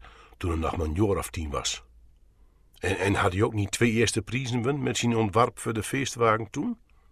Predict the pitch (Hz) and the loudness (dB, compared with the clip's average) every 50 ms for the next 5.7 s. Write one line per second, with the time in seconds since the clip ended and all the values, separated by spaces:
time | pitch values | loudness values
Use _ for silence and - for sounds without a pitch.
0 | _ _ _ _ - _ _ _ _ _ _ _ - - _ _ - 58 62 67 | _ _ _ _ -20 _ _ _ _ _ _ _ -20 -20 _ _ -10 -8 -6 -2
1 | 71 80 90 101 117 131 135 60 82 104 101 - 143 151 - - - 156 147 143 | -2 0 0 0 0 0 0 -2 -2 -2 -2 -4 -4 -4 -6 -6 -6 -6 -6 -6
2 | 139 - - 175 160 - - - 107 92 78 82 82 78 67 - 64 60 58 - | -8 -4 0 2 4 4 6 6 4 4 2 2 -2 -2 -2 -4 -6 -6 -8 -10
3 | - - - - - - - - - _ _ - - - - - 113 139 135 110 | -12 -18 -20 -20 -20 -20 -20 -20 -20 _ _ -14 -8 -2 0 2 2 2 2 0
4 | - 69 65 65 82 113 135 143 151 151 151 151 156 151 127 87 76 82 71 65 | -4 -4 -2 0 2 2 4 4 2 2 6 8 8 8 8 6 0 -2 -2 0
5 | 65 80 92 139 147 143 127 120 139 110 82 - - - | 2 4 4 4 4 2 4 6 6 6 4 2 -6 -20